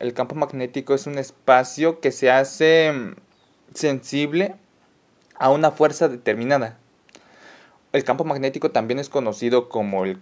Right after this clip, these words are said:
campo gravitatorio. Ok, el campo magnético también tiene un carácter vectorial, o también se le conoce como magnitud vectorial. Ok, la magnitud vectorial que representa es la intensidad de la fuerza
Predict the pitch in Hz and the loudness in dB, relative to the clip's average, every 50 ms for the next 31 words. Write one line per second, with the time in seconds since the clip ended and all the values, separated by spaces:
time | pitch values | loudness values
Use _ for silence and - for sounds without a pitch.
0 | _ _ - 123 127 131 123 - 151 139 127 117 104 101 101 98 98 95 - 139 | _ _ 2 2 2 2 0 0 0 2 2 2 0 0 -2 -2 -4 2 4 4
1 | 131 110 98 98 - _ _ _ _ _ _ _ _ _ _ _ _ _ _ _ | 4 4 -2 -10 -14 _ _ _ _ _ _ _ _ _ _ _ _ _ _ _
2 | _ - - 131 123 - 107 - - - 123 123 139 135 135 - 175 165 131 120 | _ -10 -8 -8 -6 -4 -6 -6 -4 -6 -4 0 0 2 2 2 0 0 -2 -4
3 | 127 123 123 - - 135 - 151 151 - - 117 107 110 113 117 123 131 - _ | -6 -6 -8 -8 -10 -6 -4 -4 -2 -2 -2 -4 -4 -2 -4 -4 -4 -4 -8 _
4 | - 135 127 123 127 127 127 127 127 127 127 123 123 120 110 - 131 123 - 135 | -2 -2 -2 -2 -2 -4 -4 -4 -4 -2 -2 -4 -4 -6 -6 -6 -6 2 4 6
5 | 117 117 113 - 127 117 113 107 - 123 127 139 147 156 - _ _ _ _ _ | 6 6 4 2 2 2 0 0 0 2 2 2 0 -2 -6 _ _ _ _ _
6 | - 120 113 - 110 117 120 117 117 151 135 131 127 131 131 127 127 123 - 139 | -10 -6 -4 -4 -4 -4 -6 -4 -2 -2 -2 -2 -2 -4 -4 -4 -4 -4 -6 -6
7 | 135 - 127 120 117 117 110 107 - 120 110 - - 175 175 135 135 - - - | -4 -2 -2 -2 -2 -2 -4 -6 -6 -12 -10 -2 0 0 0 0 -2 -2 0 0
8 | 107 104 98 - - - - - - - - - - - _ _ _ _ _ - | 0 0 0 -4 -8 -16 -20 -20 -20 -20 -20 -20 -20 -20 _ _ _ _ _ -8
9 | 131 - 131 117 - - _ - - 131 123 120 123 127 123 135 131 120 156 165 | -6 -4 -4 -6 -6 -8 _ -10 -8 -4 -4 -2 -2 -4 -4 -6 -4 -2 0 2
10 | 160 180 180 - 147 135 127 123 127 135 147 - - 151 127 120 117 - 117 113 | 2 2 2 2 2 4 6 6 6 6 4 2 2 4 4 4 2 2 0 -2
11 | - - 131 135 139 135 - 175 190 190 - - - 139 143 143 147 151 151 151 | -2 -2 -4 -4 -2 0 2 2 2 0 -2 -4 -2 -2 -2 -2 0 2 2 2
12 | - 151 143 - - 135 127 123 - - 135 117 131 135 135 - 156 135 120 110 | 2 2 -2 -4 -4 -4 -4 -6 -8 -8 -2 4 4 6 6 6 6 6 6 4
13 | - 127 131 131 - - 143 135 | 4 2 0 0 2 2 0 0